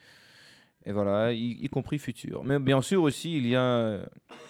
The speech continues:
quelque chose de, de, il y a, il y a un sens, c'est pas juste des, des, un point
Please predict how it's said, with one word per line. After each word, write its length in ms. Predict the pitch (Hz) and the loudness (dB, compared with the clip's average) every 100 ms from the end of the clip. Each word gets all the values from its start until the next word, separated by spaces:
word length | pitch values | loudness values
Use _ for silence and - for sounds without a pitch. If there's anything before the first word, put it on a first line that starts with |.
| - - | -8 0
quelque 280 | 123 - | 0 2
chose 440 | 113 131 127 113 101 | 2 4 4 2 -2
de, 400 | 107 107 104 98 | 0 0 0 -2
de, 80 | 98 | -2
il 120 | 104 | 0
y 60 | 110 | 0
a, 80 | 117 | 2
il 60 | |
y 40 | 113 | 0
a 40 | |
un 80 | 110 | 0
sens, 260 | - 120 | -4 -6
c'est 100 | - | -4
pas 140 | - 113 | 0 0
juste 400 | 120 - - - | -2 -8 -10 -8
des, 200 | 101 101 | -4 -2
des, 420 | 104 104 101 98 - - - | 0 0 0 -4 -10 -12 -6
un 140 | 107 | -6
point 520 | - 123 120 110 104 | -2 0 0 -2 -6